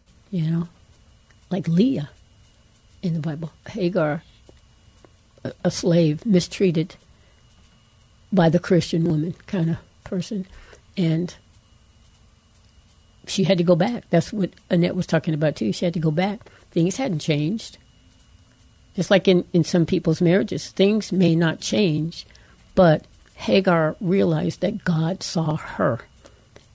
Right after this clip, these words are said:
and it changed everything. When you finally realize that God cares about you, even though the circumstances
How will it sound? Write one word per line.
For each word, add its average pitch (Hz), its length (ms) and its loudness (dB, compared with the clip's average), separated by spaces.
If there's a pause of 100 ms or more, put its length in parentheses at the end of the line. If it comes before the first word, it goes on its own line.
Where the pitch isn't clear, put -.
(140)
and 160 160 4
it 165 100 0
changed 165 460 0
everything. 151 440 -2 (680)
When 165 240 6
you 247 260 4
finally 208 520 2
realize 165 600 2
that - 320 -4
God 165 460 0
cares 160 400 2
about 151 400 -2
you, 170 380 2
even 247 280 2
though 202 140 4
the 180 120 0
circumstances 180 1080 -2